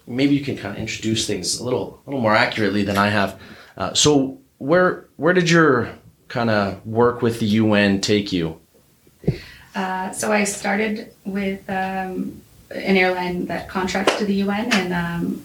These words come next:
Speaker 2: I started with Afghanistan in two thousand twelve. Did a couple years, two years in Afghanistan, and then when,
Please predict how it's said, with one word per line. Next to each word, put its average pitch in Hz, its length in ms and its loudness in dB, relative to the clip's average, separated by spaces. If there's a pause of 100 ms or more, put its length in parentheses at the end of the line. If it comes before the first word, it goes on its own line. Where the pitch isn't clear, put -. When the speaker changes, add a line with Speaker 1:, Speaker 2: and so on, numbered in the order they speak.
Speaker 2:
I - 60 -6
started 196 260 2
with 185 100 -4
Afghanistan 185 640 2
in 185 120 0
two 196 120 -4
thousand 185 340 -2
twelve. 233 440 2 (540)
Did 180 300 -2 (600)
a - 40 -20
couple 208 260 2
years, 190 460 2 (100)
two 220 160 2
years 202 220 4
in 190 80 2
Afghanistan, 190 800 0
and 180 240 0
then 180 640 0
when, 175 540 -2